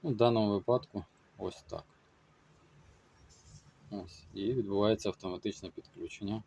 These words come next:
Android Auto. Ну, і подібно і CarPlay. Зверніть увагу, з Android Auto все працює добре, тому що Android з Android, розумієте самі, досить сумісні.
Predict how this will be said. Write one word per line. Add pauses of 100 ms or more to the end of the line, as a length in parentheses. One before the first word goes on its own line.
(680)
Android
Auto. (520)
Ну,
і (420)
подібно (120)
і
CarPlay. (240)
Зверніть
увагу, (460)
з
Android
Auto
все
працює
добре,
тому
що
Android
з
Android,
розумієте
самі,
досить
сумісні.